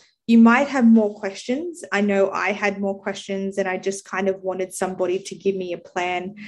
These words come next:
that I could follow to make sure that I was doing the correct thing and I was still able to maintain my strength,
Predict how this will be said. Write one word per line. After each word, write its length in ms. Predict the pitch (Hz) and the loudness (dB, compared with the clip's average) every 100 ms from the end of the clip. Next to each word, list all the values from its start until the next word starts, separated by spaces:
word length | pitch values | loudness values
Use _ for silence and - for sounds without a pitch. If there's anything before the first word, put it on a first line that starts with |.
| - - | -20 -2
that 160 | 202 190 | 2 2
I 100 | 185 | 2
could 240 | 196 - | -2 -6
follow 500 | - 196 190 175 - | -2 0 2 0 -4
to 220 | - 202 | -6 -6
make 220 | 185 180 | -6 -6
sure 280 | - 190 180 | -6 -2 -2
that 140 | 180 - | -4 -6
I 160 | 175 185 | -6 -4
was 240 | 180 190 - | -4 -4 -4
doing 300 | 190 180 175 | -4 -4 -10
the 80 | |
correct 460 | 202 - 190 - - - | -12 -6 -6 -6 -10 -6
thing 320 | 185 180 175 | -6 -4 -8
and 120 | 185 | -6
I 120 | 175 185 | -2 -4
was 340 | 190 180 196 | -2 -2 -2
still 220 | - 175 | -2 -2
able 260 | 170 175 196 | -2 -4 -6
to 160 | - | -8
maintain 560 | 185 175 196 - 175 180 | -8 -8 -10 -10 -10 -10
my 80 | 151 | -14
strength, 560 | - - 202 196 - | -14 -2 0 0 -4